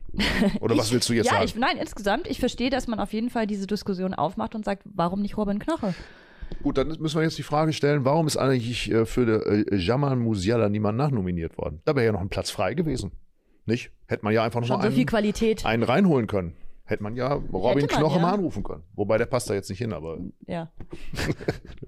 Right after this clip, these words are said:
Speaker 2: einfach nur so, komm doch mal dazu. Gibt doch lecker Essen.
Speaker 1: Kommen wir doch noch vielleicht zu einem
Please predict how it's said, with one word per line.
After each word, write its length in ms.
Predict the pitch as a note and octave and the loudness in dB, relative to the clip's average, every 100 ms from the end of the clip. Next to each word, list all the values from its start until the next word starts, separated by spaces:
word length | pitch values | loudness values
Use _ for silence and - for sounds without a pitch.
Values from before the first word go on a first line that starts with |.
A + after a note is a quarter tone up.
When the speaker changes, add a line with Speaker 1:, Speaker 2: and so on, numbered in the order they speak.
| - - - - - | -16 -14 -14 -16 -6
Speaker 2:
einfach 180 | A#2 B2+ | -2 2
nur 120 | C3 | 4
so, 320 | A#2 A2 - - _ | 4 2 0 -6 _
komm 140 | - D3 | -2 0
doch 100 | C3 | 2
mal 140 | B2 | 0
dazu. 400 | A#2 - A2+ - - _ _ _ _ _ | 0 -2 -4 -6 -16 _ _ _ _ _
Gibt 140 | - - | -4 -2
doch 100 | G2+ | 0
lecker 240 | G#2+ G#2 | 0 2
Essen. 220 | G2 - - - - _ _ _ _ - | 0 -2 -12 -20 -20 _ _ _ _ -2
Speaker 1:
Kommen 200 | B3 C4 | 0 2
wir 60 | |
doch 100 | C#4+ | 2
noch 140 | C4 C4 | 2 2
vielleicht 240 | C4 A#3+ | 0 0
zu 80 | A#3+ | 0
einem 140 | G#3+ | 0